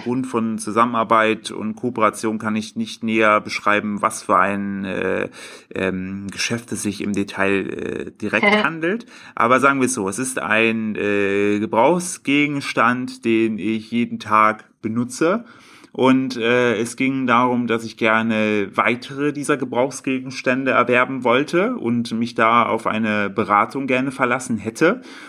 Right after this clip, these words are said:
Speaker 1: Und ich kam in dieses Geschäft rein und der, die das Verkäuferin, ähm,
Speaker 2: Mhm.
Speaker 1: der habe ich, habe ich, habe ich gesagt, "Hallo, ich hätte gerne diesen Verbrauchsgegenstand, den ich sowieso gerade schon bei
Speaker 2: Das ist
Speaker 1: mir
Speaker 2: ein
Speaker 1: an mir trage."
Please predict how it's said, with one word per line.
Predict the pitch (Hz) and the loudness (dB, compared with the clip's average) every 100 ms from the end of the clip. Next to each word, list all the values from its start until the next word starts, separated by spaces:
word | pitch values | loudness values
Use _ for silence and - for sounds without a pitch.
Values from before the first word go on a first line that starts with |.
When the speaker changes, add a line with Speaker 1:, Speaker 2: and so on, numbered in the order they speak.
| - | -4
Speaker 1:
Und | 117 | 0
ich | 113 | 0
kam | - 120 123 | 2 2 2
in | |
dieses | 113 107 101 | 0 -4 -8
Geschäft | 101 - 110 - - | -6 -2 -2 -4 -2
rein | 101 120 170 | 2 2 0
und | 107 113 - | -4 -4 0
der, | 120 117 | 2 2
die | 123 | 2
das | 113 120 - | 0 -2 -2
Verkäuferin, | 104 - 104 110 123 120 135 120 101 127 156 214 - - - - | -6 -2 0 0 2 2 2 -2 -2 0 0 -4 -10 -20 -20 -4
ähm, | - 117 123 127 123 | 4 4 4 2 0
Speaker 2:
Mhm. | 202 | 4
Speaker 1:
der | 220 117 117 113 113 | 6 6 6 6 4
habe | 123 | 4
ich, | 123 | 2
habe | 127 117 | -2 -2
ich, | 110 | -6
habe | - 123 127 120 | -6 2 2 2
ich | 117 | -2
gesagt, | - 117 113 117 117 | -2 2 4 2 0
"Hallo, | 117 110 131 | -4 0 0
ich | 135 | -2
hätte | 127 127 | -4 -2
gerne | 117 113 113 110 104 - - | 0 2 0 0 -2 -6 -16
diesen | - 110 117 127 | -16 -6 -2 -2
Verbrauchsgegenstand, | 127 110 110 127 123 120 120 117 | -2 -2 0 0 0 -2 0 -2
den | 113 | 0
ich | 113 | -2
sowieso | 113 110 143 | -2 -2 -2
gerade | 170 101 101 | 2 2 0
schon | - 113 101 - - | -2 -2 -4 -6 2
bei | 107 | 4
Speaker 2:
Das | 117 | 4
ist | |
Speaker 1:
mir | 127 | 4
Speaker 2:
ein | 131 - | 4 4
Speaker 1:
an | 110 123 | 2 2
mir | - 214 | 4 4
trage." | - 117 120 | 4 4 4